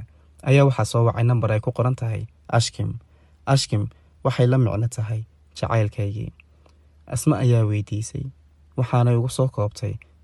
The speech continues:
"Waa seedigaaya, iska sii ogow, dhowaan waan anbabaxayaa." Xiriirkoodu wuu ballaadhay. Istaahil, filim kasta oo ay daawato,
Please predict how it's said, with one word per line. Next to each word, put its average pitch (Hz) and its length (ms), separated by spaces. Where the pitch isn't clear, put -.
"Waa 117 140
seedigaaya, 110 640
iska 104 240
sii 113 260
ogow, 113 300
dhowaan 113 320
waan 104 120
anbabaxayaa." 113 720
Xiriirkoodu 127 800
wuu 123 160
ballaadhay. 110 580
Istaahil, 113 560
filim 131 240
kasta 110 240
oo 113 100
ay 107 140
daawato, 104 560